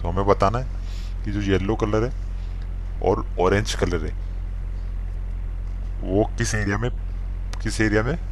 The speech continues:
पेंट किया हुआ है। तो उसके लिए हमें क्या करना पड़ेगा, सरफेस एरिया निकालना पड़ेगा। तो सबसे पहले हम लिख देते हैं, हमें जो गिवन है, हमें गिवन है एक इस तरह का रॉकेट है,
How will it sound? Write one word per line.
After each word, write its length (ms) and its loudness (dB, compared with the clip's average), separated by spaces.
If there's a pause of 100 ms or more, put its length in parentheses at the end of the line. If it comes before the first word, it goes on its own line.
(160)
पेंट 200 2
किया 200 4
हुआ 160 4
है। 580 -4
तो 80 -2
उसके 200 2
लिए 120 6
हमें 160 2
क्या 120 2
करना 200 4
पड़ेगा, 640 0
सरफेस 440 2
एरिया 180 8
निकालना 300 4
पड़ेगा। 240 2 (720)
तो 60 -4
सबसे 320 -2
पहले 160 4
हम 240 2
लिख 100 -2
देते 180 0
हैं, 120 -2 (1900)
हमें 260 0
जो 120 2
गिवन 280 0
है, 120 -4 (1300)
हमें 240 0
गिवन 220 0
है 80 -4 (760)
एक 200 0
इस 160 0
तरह 180 6
का 100 4
रॉकेट 340 2
है, 60 -4